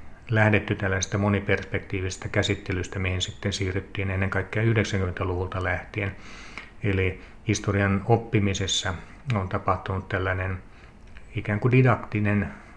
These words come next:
ö, suunnan muutos. Eli tänä päivänä lähdetään siitä, että historia on ennen kaikkea aine, jossa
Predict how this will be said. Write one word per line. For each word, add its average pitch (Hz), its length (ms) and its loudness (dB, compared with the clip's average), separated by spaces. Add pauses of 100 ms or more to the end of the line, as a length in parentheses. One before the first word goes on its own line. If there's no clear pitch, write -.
(120)
ö, 101 300 0 (560)
suunnan 117 380 8
muutos. 110 640 6 (340)
Eli 98 200 6
tänä 127 260 8
päivänä 104 380 4
lähdetään 104 460 2
siitä, 107 280 2
että 98 180 2
historia 104 440 2
on 101 100 2
ennen 104 280 4
kaikkea 92 540 -2 (640)
aine, 101 380 2
jossa 95 420 0